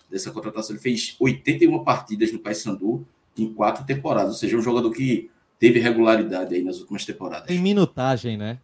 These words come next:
Speaker 2: A palavra que a gente tá,
Speaker 1: Minutagem.
Speaker 2: tá tendo que aplicar bastante, né, nesses filtros de contratação é minutagem. E aí tem um detalhe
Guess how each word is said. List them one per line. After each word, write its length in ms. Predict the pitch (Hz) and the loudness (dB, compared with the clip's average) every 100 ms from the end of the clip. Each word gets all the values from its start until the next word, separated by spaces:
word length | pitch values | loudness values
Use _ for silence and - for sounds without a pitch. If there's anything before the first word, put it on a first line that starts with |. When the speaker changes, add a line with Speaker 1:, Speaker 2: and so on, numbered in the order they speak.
| _ | _
Speaker 2:
A 80 | 110 | -20
palavra 440 | - 110 117 120 | -12 -6 -4 -6
que 60 | 120 | -8
a 20 | |
gente 160 | 113 127 | -10 -10
tá, 400 | - 117 110 101 | -6 -4 -2 -2
Speaker 1:
Minutagem. 560 | 110 - - 82 - _ - | -4 -6 -8 -10 -12 _ -12
Speaker 2:
tá 120 | 123 | -10
tendo 180 | 143 143 | -8 -8
que 100 | 143 | -8
aplicar 440 | 139 135 - 139 | -8 -8 -6 -4
bastante, 500 | 135 123 - 135 127 | -2 -2 -6 -16 -14
né, 140 | 120 | -10
nesses 280 | 127 123 127 | -10 -10 -12
filtros 400 | - 139 135 127 | -12 -10 -8 -8
de 60 | 117 | -8
contratação 880 | 131 120 127 123 120 107 - 123 131 _ _ _ _ _ _ | -10 -8 -6 -6 -6 -10 -10 -12 -12 _ _ _ _ _ _
é 80 | 117 | -6
minutagem. 800 | 127 151 151 - 110 101 110 - | -4 0 0 0 -2 -2 -4 -6
E 80 | 139 | -2
aí 140 | 139 | -2
tem 160 | 151 202 | -2 -4
um 80 | 226 | 0
detalhe 640 | 175 - 120 165 139 95 | 0 -2 -4 -2 -2 -4